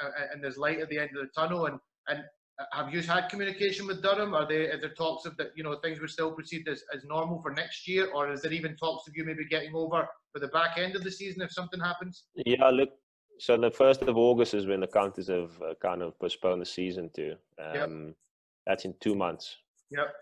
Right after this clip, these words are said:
Speaker 2: And, uh, there are repatriation flights coming from South Africa to the U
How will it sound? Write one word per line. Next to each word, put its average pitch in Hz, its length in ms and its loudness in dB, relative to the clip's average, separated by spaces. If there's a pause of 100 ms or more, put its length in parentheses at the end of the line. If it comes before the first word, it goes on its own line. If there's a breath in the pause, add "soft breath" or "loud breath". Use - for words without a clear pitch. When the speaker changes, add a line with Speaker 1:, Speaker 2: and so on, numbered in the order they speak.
Speaker 2:
And, 87 400 0
uh, 87 420 4
there 95 160 4
are 107 140 8
repatriation 95 720 4
flights 90 280 2
coming 95 260 2
from 90 240 -2
South 90 140 -2
Africa 90 440 0
to 90 80 0
the 87 120 -2
U 82 140 -2